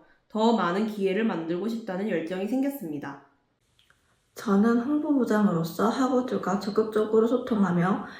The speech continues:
Speaker 2: 여러분의 생각을 하나로 모으는 역할을 해왔습니다. 이러한 경험을 바탕으로 정 후보와 함께 더욱 활발한 소통과 창의적인 활동을 이어가겠습니다.
Speaker 1: 저희 두 사람이 가진 강점을 살려 여러분과 함께 더 활기차고 더 가능성이 넘치는 학부를 만들어 가겠습니다.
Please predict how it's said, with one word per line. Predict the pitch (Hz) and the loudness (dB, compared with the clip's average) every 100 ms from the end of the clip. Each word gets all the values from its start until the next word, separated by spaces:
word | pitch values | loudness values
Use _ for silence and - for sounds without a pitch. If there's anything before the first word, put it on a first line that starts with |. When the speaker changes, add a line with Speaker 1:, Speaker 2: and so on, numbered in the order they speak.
| - | -6
Speaker 2:
여러분의 | 190 208 220 233 233 | 2 4 6 4 2
생각을 | 240 269 214 202 240 262 | 4 2 2 0 0 0
하나로 | 240 233 226 226 | 2 2 2 2
모으는 | 185 180 208 214 | 2 2 4 4
역할을 | 190 - 202 214 | 0 0 0 2
해왔습니다. | 254 254 247 180 175 165 180 170 - - - - _ | 2 2 0 -2 0 2 2 0 -4 -14 -20 -20 _
이러한 | 240 277 254 247 | 2 6 6 6
경험을 | 247 208 214 214 196 | 4 4 6 6 4
바탕으로 | 196 - 214 180 170 180 - - - | 2 0 0 2 2 2 0 -4 -14
정 | - 202 220 | 2 6 6
후보와 | 262 240 226 262 | 8 8 8 4
함께 | 269 269 196 214 226 | 2 0 0 0 0
더욱 | 202 190 240 | 0 2 2
활발한 | 254 247 247 226 | 2 2 2 2
소통과 | 247 - 180 180 185 - - - | 0 -2 -2 2 0 0 -8 -16
창의적인 | - 285 277 262 208 226 247 | -4 2 2 4 4 4 2
활동을 | 233 202 196 214 - | 2 0 2 2 4
이어가겠습니다. | 254 247 240 254 - 175 165 170 170 - - - _ _ _ _ _ _ _ _ _ _ | 4 4 2 2 0 2 4 4 2 -2 -12 -20 _ _ _ _ _ _ _ _ _ _
Speaker 1:
저희 | 226 233 294 | 4 6 6
두 | 233 | 6
사람이 | 226 269 269 262 254 | 6 6 6 4 2
가진 | 202 214 233 | 0 2 0
강점을 | 226 196 233 247 262 | 2 -2 0 2 2
살려 | 214 180 196 - - | 2 0 -2 -2 -4
여러분과 | 196 226 247 247 | 0 2 2 2
함께 | 247 233 226 226 262 - - | 0 0 -2 -2 -2 -6 -10
더 | 196 | -8
활기차고 | 196 277 294 311 214 170 175 233 - | 0 0 0 -2 -4 -4 -4 -6 -8
더 | 214 | -6
가능성이 | 208 196 247 285 277 | 0 2 2 4 4
넘치는 | 208 175 - 214 | 4 0 -2 -2
학부를 | 220 262 269 262 262 262 | 0 -2 -2 -2 0 2
만들어 | 170 170 202 | 0 -2 -2
가겠습니다. | 208 196 214 175 143 139 139 - | -2 -4 -6 -6 -8 -8 -12 -14